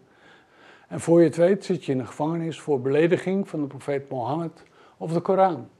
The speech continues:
In Irak heeft deze ontwikkeling al tot een massale uittocht van christenen geleid.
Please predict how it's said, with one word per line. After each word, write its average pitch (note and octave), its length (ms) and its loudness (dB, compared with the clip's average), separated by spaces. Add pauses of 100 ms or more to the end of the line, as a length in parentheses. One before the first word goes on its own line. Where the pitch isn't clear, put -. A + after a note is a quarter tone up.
(520)
In - 160 -2
Irak D#3 380 6
heeft D#3+ 200 2
deze D#3+ 260 2
ontwikkeling F3 640 0
al D#3 500 2
tot D3+ 240 -2
een C3+ 360 -2
massale E3 640 0
uittocht F3 520 0
van E3+ 180 -6
christenen C3+ 460 -6
geleid. B2+ 540 -16